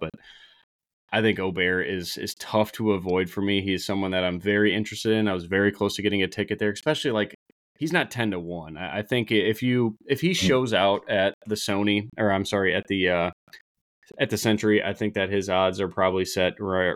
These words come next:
Speaker 1: right around the ten to twelve mark. And just because he kinda laid an egg last week, I feel like the bookmakers are like, "Okay, we'll take some risks," just because they probably don't think a lot of people will bet him.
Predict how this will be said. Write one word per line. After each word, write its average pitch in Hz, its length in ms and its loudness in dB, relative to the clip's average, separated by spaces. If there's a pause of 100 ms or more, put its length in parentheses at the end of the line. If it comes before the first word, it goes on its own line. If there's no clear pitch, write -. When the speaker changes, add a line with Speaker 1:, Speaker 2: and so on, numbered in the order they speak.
Speaker 1:
right 98 160 0
around 90 200 0
the 87 80 -2
ten 92 200 -2
to 85 60 -2
twelve 92 320 0
mark. 98 320 2 (400)
And 107 80 -6
just 107 160 -4
because 104 220 -4
he 95 60 -8
kinda 98 260 -2
laid 95 200 0
an 92 80 -2
egg 90 160 0
last 92 320 0
week, 92 200 -2
I 87 80 0
feel 95 180 0
like 87 140 0 (340)
the 92 80 -8
bookmakers 87 500 -4
are 87 180 0
like, 85 100 -6
"Okay, 92 240 -2
we'll 90 140 -4
take 90 240 -4
some 92 180 -8
risks," 92 240 -2
just 92 180 -6
because - 380 -8 (160)
they 78 140 -8
probably 85 180 -2
don't 87 200 -8
think 85 160 -4
a 87 40 -4
lot 85 140 0
of - 60 -8
people 87 220 -8
will 90 140 0
bet 90 200 -2
him. 90 180 -2